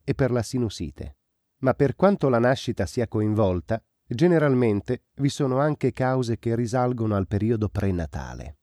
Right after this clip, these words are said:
Si può dire quindi che per l'auditor non ha molta importanza sapere dove siano ubicati i dolori di un uomo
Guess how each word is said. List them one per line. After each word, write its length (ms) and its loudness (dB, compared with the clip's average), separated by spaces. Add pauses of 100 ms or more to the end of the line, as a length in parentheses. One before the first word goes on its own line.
(560)
Si 200 -2
può 220 4
dire 360 2
quindi 460 -2 (300)
che 120 4
per 180 2
l'auditor 640 2 (120)
non 180 4
ha 120 6
molta 320 0
importanza 680 0
sapere 520 -2
dove 300 6
siano 420 -2
ubicati 540 0
i 180 2
dolori 420 4
di 80 0
un 100 2
uomo 400 2